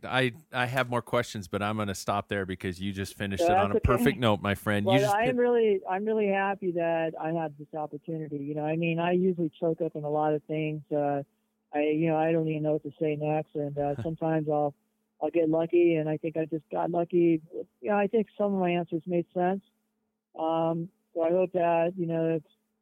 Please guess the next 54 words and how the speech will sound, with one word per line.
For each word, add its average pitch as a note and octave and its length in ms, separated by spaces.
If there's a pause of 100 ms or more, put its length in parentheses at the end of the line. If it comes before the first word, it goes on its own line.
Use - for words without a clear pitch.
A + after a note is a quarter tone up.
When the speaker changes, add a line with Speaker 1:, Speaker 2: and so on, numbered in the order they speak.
(240)
Speaker 2:
the F3 100
audience, E3+ 360 (180)
<laughs> F#3+ 180
the F#3 120
audience, F#3 420 (680)
if D#3+ 100
they F#3 160
understand, F#3+ 800
you F3+ 140
know, E3+ 180
you F3 140
know, D#3+ 160 (180)
twenty F#3 220
percent F3 320
of E3+ 100
it, E3+ 160
then D3+ 100
that's D3 280
great. C3+ 280
And C#3+ 240
I C#3+ 120
did C#3 180
a C3 40
pretty C3+ 200
good B2+ 140
job. C3 240 (100)
Speaker 1:
<laughs> - 140
Oh, B2 160
they'll B2+ 180
be D3 220
here C#3+ 160
for C3+ 140
the B2+ 100
whole B2 180
thing. A#2 320
Trust - 380
me. F2 160 (340)
<laughs> - 460
Speaker 2:
All E3 120
right, D#3 320
great. D#3+ 400
Speaker 1:
Hey, C#3 200
Speaker 2:
Well, D3 320
Speaker 1:
thanks, G#3 300
Speaker 2:
thank - 100
Speaker 1:
man. D#3 180
Speaker 2:
you E3+ 180
so E3+ 80
much D#3 300
Speaker 1:
It's G#3+ 120
Speaker 2:
for - 120
Speaker 1:
good E3 40
Speaker 2:
your E3+ 40 (100)
Speaker 1:
talking A#3 120